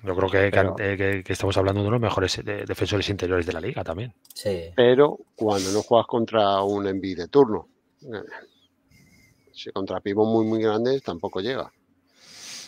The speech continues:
Speaker 1: No,
Speaker 2: Pero
Speaker 1: hombre,
Speaker 2: sí que
Speaker 1: te
Speaker 2: te, sí que te vale, por ejemplo, pues es un pivot móvil, pues para hacer cambios a los bloqueos, ese tipo de cosas, ¿no?
Speaker 1: Sí, sí, sí.
Speaker 2: Y es
Speaker 1: Hombre, es que,
Speaker 2: una beta.
Speaker 1: es que, es que Miami juega mucho a cambio de, de defensor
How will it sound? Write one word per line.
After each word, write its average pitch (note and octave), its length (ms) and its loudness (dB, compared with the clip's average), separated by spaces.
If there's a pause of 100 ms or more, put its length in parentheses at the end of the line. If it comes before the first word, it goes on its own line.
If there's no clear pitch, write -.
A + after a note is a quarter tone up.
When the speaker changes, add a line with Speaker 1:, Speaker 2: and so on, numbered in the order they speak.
Speaker 1:
No, D#3 100 4
Speaker 2:
Pero D#3+ 180 10
Speaker 1:
hombre, D#3 160 6
Speaker 2:
sí G#2 80 0
que G#2 60 2
Speaker 1:
te G#2+ 140 4
Speaker 2:
te, - 300 -10
sí B2 220 -8
que A#2+ 100 4
te B2 100 4
vale, B2 280 8
por B2 120 0
ejemplo, B2 420 0
pues F#2+ 260 -10
es G2 200 -6
un G#2+ 80 -6
pivot G#2 240 0
móvil, B2 440 4
pues F#2+ 160 -6
para E2+ 520 -4
hacer E2 220 -12
cambios F#2+ 380 -8
a F#2 60 -10
los E2+ 100 -10
bloqueos, A#2 580 -2
ese G#2 100 -6
tipo E2+ 200 -14
de D2 80 -16
cosas, - 320 -14
¿no? A2 200 -12
Speaker 1:
Sí, - 140 -8
sí, F#2+ 160 -10
sí. F#2+ 240 -14 (840)
Speaker 2:
Y - 100 -12
es D#2+ 140 -12
Speaker 1:
Hombre, A2+ 140 4
es - 80 2
que, G#2 60 0
Speaker 2:
una A2 80 6
beta. A#2+ 140 -2
Speaker 1:
es G2+ 100 -4
que, G#2+ 320 0 (100)
es - 140 -6
que G2+ 140 -2
Miami F#2+ 340 2
juega A2 240 -2
mucho A#2 340 -2
a F2 380 0
cambio F2+ 380 -6
de, E2+ 380 -6
de E2+ 140 -6
defensor F2 460 -4